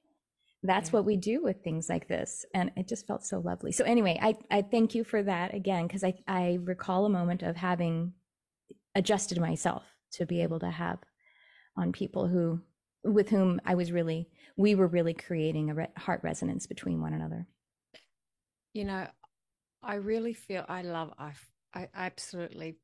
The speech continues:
Speaker 2: bloody love having these chats with you. Here's my Australianism coming out, going, "I bloody
Speaker 1: I love
Speaker 2: love
Speaker 1: it.
Speaker 2: that, love."
Speaker 1: <laughs>
Speaker 2: But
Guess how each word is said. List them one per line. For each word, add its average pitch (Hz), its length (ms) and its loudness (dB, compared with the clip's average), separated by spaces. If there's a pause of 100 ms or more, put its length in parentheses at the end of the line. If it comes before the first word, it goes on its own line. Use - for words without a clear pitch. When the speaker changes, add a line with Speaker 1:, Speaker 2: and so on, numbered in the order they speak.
Speaker 2:
bloody 180 440 -6
love 165 340 -8
having 156 380 -10
these 151 240 -12
chats - 340 -14
with - 220 -18
you. 156 240 -8
Here's 196 240 -12
my 160 100 -8
Australianism 160 680 -8
coming 147 320 -8
out, 143 160 -10
going, 160 200 -6
"I 240 200 4
bloody 240 420 4
Speaker 1:
I 185 60 4
love 233 160 8 (100)
Speaker 2:
love - 40 -6
Speaker 1:
it. 196 40 -8
Speaker 2:
that, 180 340 -2
love." 214 300 -2 (160)
Speaker 1:
<laughs> 784 220 2 (360)
Speaker 2:
But 247 220 2